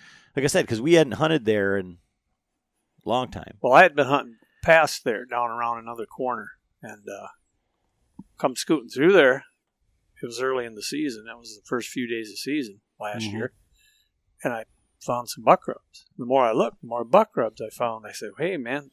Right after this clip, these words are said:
Speaker 2: it's been a long time since this place has been hit." You know, this is more like old school stuff back in the day, you know.
Speaker 3: Mm-hmm.
Speaker 2: And so him and I looked at it harder, and I said, "Holy cow, you know, we gotta sit here, you know, get that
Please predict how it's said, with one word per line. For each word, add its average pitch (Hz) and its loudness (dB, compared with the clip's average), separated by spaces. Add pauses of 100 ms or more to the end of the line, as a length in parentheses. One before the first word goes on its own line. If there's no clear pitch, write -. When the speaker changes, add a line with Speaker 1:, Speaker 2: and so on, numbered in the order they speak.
Speaker 2:
it's - -18
been 165 -2
a 120 -2
long 131 -4
time 185 -4
since - -16
this 190 -12
place 110 -8
has 110 -20
been 110 -14 (1400)
hit." - -4
You 127 -12
know, 117 -10
this 127 -14
is 117 -20
more 120 -2
like 117 -2 (540)
old 165 2
school 110 -8
stuff - -8
back 117 -4
in 113 -14
the 107 -20
day, 139 0
you 113 -10
know. 120 -12
Speaker 3:
Mm-hmm. 113 -14 (840)
Speaker 2:
And 110 -20
so 110 -10 (300)
him 117 -10
and 113 -14
I 120 -2
looked 120 -6
at 110 -4
it 104 -12
harder, 135 -2 (120)
and 123 -16
I 107 -20
said, 110 -18
"Holy 117 -12
cow, 139 -4
you 107 -16
know, 110 -20
we 135 -14
gotta 113 -6
sit 156 -10
here, 143 -10 (520)
you 139 -18
know, 120 -20
get - -14
that 113 -4